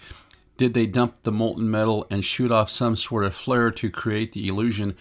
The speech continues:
of something falling to Earth? Maybe, but there are some lingering questions. Now, that's, I'm sorry, and I don't want to be insulting here to this guy that wrote this, but that's about the most stupid thing I can imagine. How would they have shot off a flare? The flare would go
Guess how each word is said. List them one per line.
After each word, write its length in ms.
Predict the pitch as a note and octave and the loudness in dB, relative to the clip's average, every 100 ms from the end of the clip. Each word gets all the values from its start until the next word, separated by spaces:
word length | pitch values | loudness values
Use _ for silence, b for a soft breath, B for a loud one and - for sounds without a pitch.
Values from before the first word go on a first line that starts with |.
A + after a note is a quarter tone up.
| B B B B | B B B B
of 120 | G2+ | -8
something 340 | - A2+ G#2+ F#2+ | -2 -2 0 -4
falling 460 | - A#2+ A2 G#2 | -2 0 2 0
to 140 | G2 - | -2 0
Earth? 420 | B2 G#2 F#2 - b b b - | 2 2 0 -6 b b b -2
Maybe, 440 | A#2+ C3 A2+ G2 | 0 2 2 0
but 240 | F#2 G2+ - | -2 -4 0
there 160 | G#2+ | -2
are 200 | G2+ G#2 | 2 0
some 280 | - G#2 G2 | 0 -2 0
lingering 320 | A2 G2+ F#2 | -2 0 -4
questions. 560 | - A#2 G#2+ - E2 - B B B B B A#2 | -2 -2 -2 -6 -8 -8 B B B B B -4
Now, 100 | A2 | -2
that's, 320 | C#3+ D#3+ - | 0 -2 -2
I'm 160 | C3 D3 | 0 0
sorry, 520 | - C3 C3 G2 G2 | 4 6 6 6 2
and 140 | G#2+ G#2 | -2 2
I 60 | |
don't 120 | D#3 C3 | 4 4
want 120 | A2+ | 2
to 40 | |
be 120 | G#2+ | 2
insulting 560 | G#2 - B2+ B2+ - G2+ | 0 0 2 2 0 -2
here 180 | F#2+ F#2 | 0 -4
to 80 | F2+ | -2
this 220 | F2 - | -4 -2
guy 200 | G#2+ G2 | 0 0
that 100 | - | 2
wrote 200 | A#2 - | 0 0
this, 260 | F2+ - - B B B - | -2 -2 -8 B B B -12
but 140 | G2 | -4
that's 220 | D#3 - | 0 0
about 240 | A#2+ A#2 A2+ | 2 2 2
the 100 | A2 | 0
most 220 | A2 - | 2 4
stupid 640 | - - - D#3 - G#2 | 2 0 2 2 2 -4
thing 220 | F#2 A2 A2 | -2 0 0
I 100 | G#2+ | 0
can 160 | G#2 | 0
imagine. 640 | F#2 F#2 A2 G#2+ F#2 F2 F2+ _ b b b b - | 0 2 2 0 0 -4 -6 _ b b b b 0
How 160 | D3+ | 2
would 140 | F#3+ C#3+ | 2 2
they 60 | |
have 120 | A2 | 2
shot 280 | - C3 C3+ | 2 2 4
off 220 | C3 A#2 | 2 2
a 60 | G#2+ | -2
flare? 600 | - - C3 A2+ D#2+ F2+ - | -6 0 2 4 2 -2 -16
The 80 | - | -16
flare 260 | - D3+ D#3 | 0 2 2
would 140 | B2 | 2
go 220 | G2+ - | -2 -4